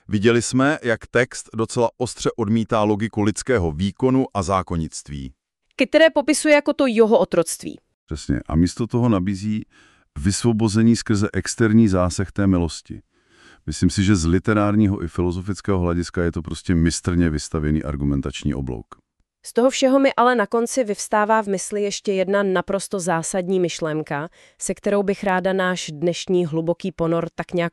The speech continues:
Speaker 2: uzavřela. Je to myšlenka, která sice vyvěrá přímo ze stránek tohoto prastarého textu, ale můžeme ji nesmírně snadno a možná až docela bolestivě naroubovat na dnešní realitu.
Speaker 1: Co pak máš na mysli?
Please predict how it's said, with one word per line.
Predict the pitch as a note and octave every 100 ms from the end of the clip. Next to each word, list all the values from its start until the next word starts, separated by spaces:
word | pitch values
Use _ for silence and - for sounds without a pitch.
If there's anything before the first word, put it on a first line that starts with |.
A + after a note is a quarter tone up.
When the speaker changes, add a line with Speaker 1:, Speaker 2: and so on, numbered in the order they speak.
| -
Speaker 2:
uzavřela. | E3+ F3+ D3 D3 C3 - - - - - _
Je | F#3+
to | B3
myšlenka, | G#3+ - A3+ A#3 A#3
která | - A3 G#3 G3+
sice | A3 - F#3+
vyvěrá | F3 F3+ G3+ G#3+ G#3+
přímo | - G#3 G3 F#3+
ze | F#3
stránek | - G3+ F3 F#3 -
tohoto | F#3+ F3+ G3
prastarého | E3+ F3 - - F#3+ G3+ A#3+
textu, | F3 - - C#3+ E3 _ _ -
ale | F3+
můžeme | F#3 F#3+ G#3 G#3
ji | G#3+
nesmírně | F#3 - G#3 G3+ E3+
snadno | - F#3 D#3+ F#3 F#3+ -
a | F3+ F3+
možná | F3+ F#3 G3+
až | - F#3+
docela | G3 A3+ G#3+
bolestivě | E3 E3+ F3 - F#3+ G3 F#3+ _ -
naroubovat | F3 F3 F#3 F#3+ F#3+ -
na | G3
dnešní | E3+ D#3+ - F3+
realitu. | E3+ D#3 D3+ D3+ C3+ B2+ _ _ _
Speaker 1:
Co | -
pak | E2 F#2
máš | F2 F#2 F#2+
na | G2+
mysli? | F#2+ A2+ - B1